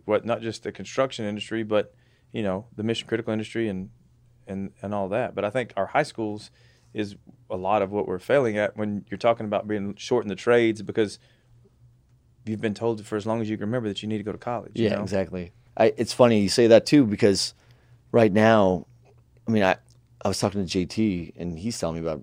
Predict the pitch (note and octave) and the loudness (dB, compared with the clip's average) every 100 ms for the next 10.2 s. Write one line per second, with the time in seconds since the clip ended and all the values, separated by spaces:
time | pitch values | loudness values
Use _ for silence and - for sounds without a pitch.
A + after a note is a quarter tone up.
0 | - E2+ F2 G2 - F2+ E2+ F2+ F2 E2+ | -8 -6 -6 -8 -8 -8 -6 -6 -4 -6
1 | - F#2+ F#2+ F2+ F2+ E2+ D#2+ F#2 A2+ D#2 | -2 -2 -2 -2 -2 -2 -4 -4 -4 -4
2 | F2 F#3 - - _ _ _ _ _ _ | -2 -2 -4 -12 _ _ _ _ _ _
3 | _ - B2 F3 - - - - C#3+ F#3 | _ -4 2 2 2 -4 -6 -4 0 2
4 | F3 G#2+ A2+ - G#2 F2+ - - C3 D3+ | 4 4 2 0 -2 -2 -2 -8 -2 0
5 | G2 F#2+ A2 E2+ E2 E2+ E2 E2 A#1 D2 | 4 4 2 -2 -2 -6 -6 -6 -8 -8
6 | E2 F2 D#2+ D2 - F2+ F2+ F2 F2+ F2+ | -6 -4 -6 -8 -12 -8 -6 -4 -2 -2
7 | G2 - E2 - E2 D#2+ - D#2+ D#2+ - | -2 -6 -10 -10 -12 -12 -10 -8 -8 -8
8 | E2 - E2+ C2 A#1 D#2+ F2 D2 D2 - | -10 -8 -10 -12 -6 -4 -4 -4 -10 -12
9 | C#2+ B1 - D2 - D#2 D#2 - - F#2+ | -12 -12 -16 -16 -12 -10 -10 -14 -10 -6
10 | F2 | -6